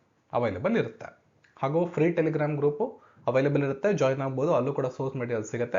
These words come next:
ಹಾಗೂ ಕೆ ಪಿ ಸಿ ಜಂಕ್ಷನ್ ಅಂತ Google-ನಲ್ಲಿ ಸರ್ಚ್ ಮಾಡಿ, ಫ್ರೀ ಮಾಕ್ ಟೆಸ್ಟ್‌ಗಳನ್ನ ನೀವು ಅಟೆಂಡ್ ಕೂಡ ಮಾಡ್ಬೋದು. ವೆಬ್ಸೈಟ್ ಲಿಂಕ್ ಕೂಡ ಈ ವಿಡಿಯೋದ ಡಿಸ್ಕ್ರಿಪ್ಷನಲ್ಲಿ ಇರುತ್ತೆ. ಪ್ರಶ್ನೆ ಮೊದಲನೇದು,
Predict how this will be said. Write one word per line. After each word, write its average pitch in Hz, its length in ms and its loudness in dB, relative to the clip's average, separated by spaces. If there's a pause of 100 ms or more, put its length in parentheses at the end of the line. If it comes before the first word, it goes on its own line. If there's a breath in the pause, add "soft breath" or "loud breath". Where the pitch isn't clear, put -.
(120)
ಹಾಗೂ 123 360 0 (360 loud breath)
ಕೆ 175 140 4
ಪಿ 196 180 2
ಸಿ 175 140 2
ಜಂಕ್ಷನ್ 143 300 0
ಅಂತ 139 140 -2
Google-ನಲ್ಲಿ 143 500 2
ಸರ್ಚ್ - 320 -6
ಮಾಡಿ, 131 180 0
ಫ್ರೀ 170 400 4
ಮಾಕ್ 156 180 -2
ಟೆಸ್ಟ್‌ಗಳನ್ನ 117 460 -4
ನೀವು 120 260 -6
ಅಟೆಂಡ್ 135 320 -2
ಕೂಡ - 120 -6
ಮಾಡ್ಬೋದು. 120 760 -6
ವೆಬ್ಸೈಟ್ 135 420 -2
ಲಿಂಕ್ 123 180 -8
ಕೂಡ 123 100 -4
ಈ 123 40 -2
ವಿಡಿಯೋದ 107 260 -8
ಡಿಸ್ಕ್ರಿಪ್ಷನಲ್ಲಿ 110 760 -12 (160)
ಇರುತ್ತೆ. - 400 -12 (2000)
ಪ್ರಶ್ನೆ 202 360 -2
ಮೊದಲನೇದು, 151 760 0